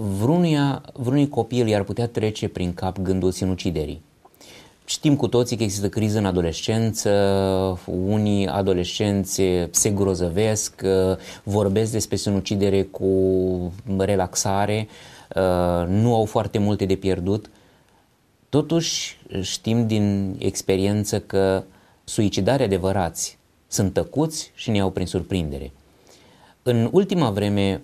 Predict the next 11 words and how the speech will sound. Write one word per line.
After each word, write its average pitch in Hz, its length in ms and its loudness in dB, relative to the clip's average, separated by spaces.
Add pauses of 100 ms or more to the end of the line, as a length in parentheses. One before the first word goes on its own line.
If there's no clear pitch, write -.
(120)
presa 120 380 0
ne-a 95 220 0
asaltat 82 800 -4
cu 92 240 -2 (140)
tot 180 260 -4
felul 123 320 0
de 92 100 0
cazuri 90 640 0
de 85 160 -4
sinucidere 95 600 -2
de 98 280 2